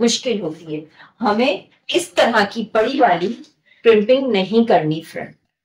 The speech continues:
बहुत cheap look आता है। देखें आप लोगों को feel भी नहीं हो रहा होगा कि यहाँ पर हमने crimping की है। इससे बड़ा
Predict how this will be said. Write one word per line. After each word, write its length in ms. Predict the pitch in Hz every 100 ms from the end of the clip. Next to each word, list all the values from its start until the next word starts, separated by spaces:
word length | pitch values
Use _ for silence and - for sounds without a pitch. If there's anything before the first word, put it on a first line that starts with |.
| _ _
बहुत 320 | 208 196 247
cheap 440 | - - 294 330 311
look 240 | 302 311
आता 240 | 285 320 247
है। 60 |
देखें 300 | 233 202 233
आप 280 | 185 214 226
लोगों 160 | 247 240
को 80 |
feel 420 | 262 - 269 262 240
भी 120 | 285
नहीं 200 | 269 269
हो 140 | 240
रहा 140 | 214 208
होगा 440 | 208 196 240 - _ - -
कि 80 | 240
यहाँ 340 | 226 214 208 208
पर 80 | 233
हमने 360 | 202 202 294
crimping 480 | - 220 190 196 185
की 240 | 170 156
है। 140 | 139 135 _ _ -
इससे 260 | 233 - 302
बड़ा 280 | 262 262